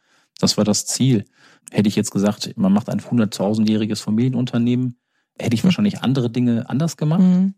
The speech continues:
Speaker 1: Aber das war nicht zur Dis-, Debatte und das passte eigentlich zu mir. Ich glaub, auch zu Max passt das ganz gut zu sagen, „Okay, das ist das Ziel, dahin wollen wir“, und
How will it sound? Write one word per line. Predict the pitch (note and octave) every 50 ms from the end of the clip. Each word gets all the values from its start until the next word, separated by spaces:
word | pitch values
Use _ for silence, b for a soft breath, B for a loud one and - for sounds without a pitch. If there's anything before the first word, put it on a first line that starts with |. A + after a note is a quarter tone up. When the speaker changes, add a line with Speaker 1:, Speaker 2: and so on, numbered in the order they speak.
| _
Speaker 1:
Aber | - - -
das | A#2+ G#2+ -
war | A2+ A2
nicht | A2 G#2+ -
zur | - A2
Dis-, | A2 G#2+ -
Debatte | - A2+ G#2+ G2+ G2 G#2+ - - G2
und | G2 G2+ F#2+ -
das | - -
passte | - - - A#2 - - -
eigentlich | G#2+ G#2+ G#2+ - G#2+ G#2 - - -
zu | - - A2
mir. | G#2 A2+ C3+ F#3 G#3+ A3 A3+ G#3 - b b b b b b b b
Ich | - -
glaub, | - G#2+ G#2+ -
auch | - G#2+ A2 -
zu | - - G#2
Max | G#2 G#2 A#2+ - - -
passt | - C3+ B2+ - -
das | A#2+ A2+ -
ganz | - A#2 A#2+ A#2+ -
gut | - A2
zu | - G#2+
sagen, | G#2 G#2 G#2+ A2
„Okay, | G#2+ - A2
das | G#2+ G#2+ G2+
ist | A2 - -
das | A2+ - - -
Ziel, | - - D3 E3 F3+ E3+
dahin | - - A2 G#2+ G#2 G2
wollen | F#2+ G2+ A2 C3+ D3 C#3+
wir“, | C3+ C#3+ C#3+ C3+
und | C3 - A2 A#2 A#2+ - -